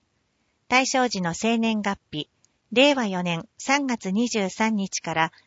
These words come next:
令和四年五月八日。日程、十二月四日木曜日。持ち物、母子手帳、バスタオル、アンケート、早朝尿。五歳。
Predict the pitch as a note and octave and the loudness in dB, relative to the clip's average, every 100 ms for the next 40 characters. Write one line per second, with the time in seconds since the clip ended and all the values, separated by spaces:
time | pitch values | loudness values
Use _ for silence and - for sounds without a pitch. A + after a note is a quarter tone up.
0 | _ G#3 B3+ B3 G3 F3 E3+ E3 - _ | _ 4 4 4 0 -2 -2 -2 -4 _
1 | - B3+ C4+ - E3 F3 F3 - D3 - | 0 2 0 -2 -4 -4 -4 -6 -6 -6
2 | _ _ _ _ _ _ - G3 - G3+ | _ _ _ _ _ _ -2 -2 -2 -2
3 | F#3+ F3 - _ - E3 A#3 D4 D4 B3+ | 2 2 -2 _ -12 0 0 2 -2 -4
4 | A3+ - F3+ - E3+ D#3 _ A3 G#3+ - | -4 -4 -4 -4 -6 -8 _ 0 0 -2
5 | D#3+ - A#3 B3 G#3 D3 C#3+ _ _ _ | -6 -2 0 0 0 -4 -12 _ _ _
6 | _ _ _ _ _ _ G#3 - A#3+ G#3 | _ _ _ _ _ _ 0 0 0 0
7 | E3+ D#3+ _ _ _ - G3 - B3+ - | 0 -4 _ _ _ 0 2 2 -2 0
8 | F3+ D3+ - _ F#3 F3+ - C4 B3 F3+ | 0 0 -2 _ -2 -2 -2 0 2 0
9 | D#3+ - _ _ A3+ C4 - G3 E3+ - | -2 -8 _ _ 2 2 0 -6 -4 -2
10 | D#3 - - - C4 C#4+ C#4 B3+ F#3 D3+ | -2 -4 -10 0 2 2 0 0 0 -2
11 | C#3 - _ _ _ _ _ _ _ _ | -4 -6 _ _ _ _ _ _ _ _
12 | _ _ _ _ _ _ - F3+ G#3+ E3 | _ _ _ _ _ _ 2 4 2 -2